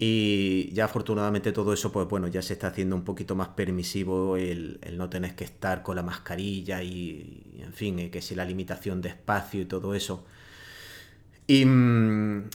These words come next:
y bueno, y la verdad es que, eh, al principio la acogida, pues, pues nos sorprendió en cuanto a, a que abrimos, de hecho, cuarenta plazas. Eh, preparamos, pues, bueno, un par de vídeos, tampoco, eh, no hicimos una promoción mucho más allá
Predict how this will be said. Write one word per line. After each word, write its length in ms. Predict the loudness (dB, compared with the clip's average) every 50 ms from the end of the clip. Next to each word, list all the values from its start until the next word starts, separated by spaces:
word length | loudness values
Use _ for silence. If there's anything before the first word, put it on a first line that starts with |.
| 0 6
y 100 | 8 8
bueno, 260 | 10 10 10 10 10
y 40 | 10
la 100 | 10 8
verdad 240 | 8 8 6 6 4
es 40 | 6
que, 380 | 8 8 10 10 8 8 6 4
eh, 280 | 2 4 4 4 4 4
al 120 | 2 2
principio 340 | 4 2 4 2 4 6 8
la 80 | 8
acogida, 500 | 8 6 4 2 6 6 8 10 8 8
pues, 220 | 8 8 8 8 6
pues 480 | 4 0 -2 4 4 6 6 6 4
nos 220 | 4 2 0 0 2
sorprendió 800 | 2 2 2 2 2 2 2 2 4 8 8 8 8 6 2 -8 -2
en 180 | 0 2 2 2
cuanto 580 | 2 4 4 4 4 2 0 2 2 4 6 6
a, 760 | 6 6 6 6 6 6 4 4 2 0 0 -2 -6 -10 -6 -4
a 140 | -2 -2
que 80 | 0 0
abrimos, 1080 | 0 0 0 0 0 2 2 4 4 6 6 6 6 6 6 6 6 4 2 0 -2 -6 -12 -10
de 160 | -8 -2 -2 -2
hecho, 340 | 0 2 4 4 4 4 2
cuarenta 420 | 2 2 4 2 2 2 2 2
plazas. 440 | 6 4 4 6 6 4 4 4 2 -4 -14 -20 -20 -20 -14 -8
Eh, 300 | -6 -2 -2 0 -2 -2 -2
preparamos, 480 | -4 -2 -2 0 0 2 2 0 0 0
pues, 120 | 0 0
bueno, 160 | 2 2 2
un 80 | 0 2
par 180 | 2 2 2
de 100 | 2 4
vídeos, 300 | 4 4 4 6 4 2
tampoco, 480 | 2 0 -2 -2 0 0 0 0 -2 -6 -10 -20 -16 -10
eh, 240 | -8 -8 -6 -6 -6 -6
no 60 | -8
hicimos 340 | -8 -6 -4 -4 -2 -2 0
una 160 | 0 -2 -2
promoción 440 | -2 -2 -2 -2 -2 0 0 0 0
mucho 240 | 0 0 0 -2 -2
más 200 | -2 -2 0 -2
allá 340 | 0 2 2 2 2 0